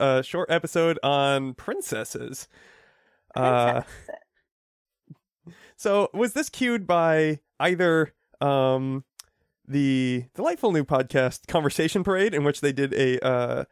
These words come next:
Speaker 1: princess rundown about the television show Adventure Time, or was this cued by something different?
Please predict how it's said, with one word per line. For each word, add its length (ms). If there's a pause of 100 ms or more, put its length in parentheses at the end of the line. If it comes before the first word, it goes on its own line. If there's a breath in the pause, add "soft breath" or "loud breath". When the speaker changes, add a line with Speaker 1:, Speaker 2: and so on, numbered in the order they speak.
(280)
Speaker 1:
princess 360
rundown 420
about 220
the 180 (120)
television 340
show 420
Adventure 300
Time, 360 (300)
or 180
was 120
this 160
cued 220
by 100
something 320
different? 280